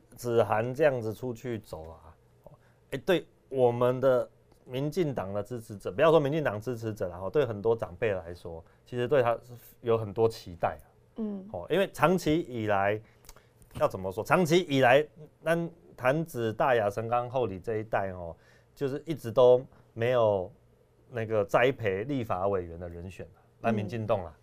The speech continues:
Speaker 2: 嗯。
Speaker 1: 哦，
Speaker 2: 嗯。
Speaker 1: 那就必须老实的承认这样子啊。所以这一次，欸，有一个年轻的女性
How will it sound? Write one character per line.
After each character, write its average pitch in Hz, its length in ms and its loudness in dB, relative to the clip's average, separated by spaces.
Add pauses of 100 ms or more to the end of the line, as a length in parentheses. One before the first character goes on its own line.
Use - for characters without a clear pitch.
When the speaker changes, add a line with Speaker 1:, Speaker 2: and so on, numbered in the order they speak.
(120)
Speaker 2:
嗯。 101 80 -4
Speaker 1:
哦， 98 80 -2
Speaker 2:
嗯。 - 100 -10
Speaker 1:
那 123 120 -2
就 123 80 -8
必 127 120 -8
须 117 140 -2
老 95 180 0
实 98 240 -12
的 101 160 -2
承 92 320 -10
认 101 220 2 (180)
这 - 80 -8
样 90 200 -6
子 - 160 -20 (260)
啊。 160 100 2
所 165 120 4
以 143 40 8
这 175 140 2
一 165 60 2
次， 151 140 -6
欸， 175 180 0
有 127 260 2
一 143 80 0
个 127 340 2
年 120 280 -4
轻 139 400 -4
的 120 200 2
女 107 240 -4
性 117 320 2